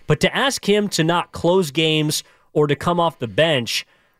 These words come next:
I just don't see happening. Wh-, whether it's right, whether it's right or, or wrong,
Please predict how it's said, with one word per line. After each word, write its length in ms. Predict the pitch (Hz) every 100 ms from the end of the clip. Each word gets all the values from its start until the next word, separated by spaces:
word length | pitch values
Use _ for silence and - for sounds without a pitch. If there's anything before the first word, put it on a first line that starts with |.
| -
I 120 | 202
just 220 | 254 123
don't 240 | 123 156 147
see 200 | - 131
happening. 500 | 127 131 - 104 98
Wh-, 200 | 170 190
whether 240 | 196 196
it's 160 | 151 -
right, 540 | 117 135 175 208 151
whether 220 | 151 170
it's 120 | 147 123
right 340 | 127 196 233
or, 120 | 156
or 120 | 143 131
wrong, 420 | 131 160 127